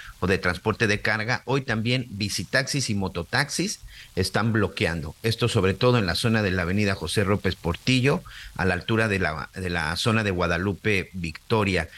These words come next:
Y además, en esta ocasión, en estas protestas, salieron junto con sus familias, ¿eh, Javier? Hay pancartas y hay algunas personas en donde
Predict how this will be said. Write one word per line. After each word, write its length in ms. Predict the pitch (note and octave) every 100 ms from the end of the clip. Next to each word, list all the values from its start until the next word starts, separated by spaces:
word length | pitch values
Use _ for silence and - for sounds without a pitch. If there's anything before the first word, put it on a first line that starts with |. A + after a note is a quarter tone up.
| - -
Y 100 | A2
además, 480 | G#2 G#2+ B2 D3 C3
en 140 | A#2
esta 240 | A#2+ - C3+
ocasión, 480 | C3 C3 D3+ C#3
en 100 | A2+
estas 300 | G2+ A2 B2
protestas, 720 | - C3 B2 C3+ B2+ D3+ F#3 - - - -
salieron 360 | - F2+ B2 E3+
junto 260 | B2+ A2
con 140 | G#2 F#2
sus 160 | F#2
familias, 560 | - F#2 C3 A2 D#2+ -
¿eh, 80 | G#2
Javier? 400 | A2+ B2+ D3 - - - -
Hay 160 | A2
pancartas 840 | A2 A#2 G2+ B2+ C3 C3 D3 C3+ -
y 140 | A2
hay 160 | A#2 A#2
algunas 340 | G#2 A#2 A#2
personas 580 | - F2+ - A2+ B2+ B2
en 220 | F#2+ E2
donde 440 | F2 F#2 F#2 F2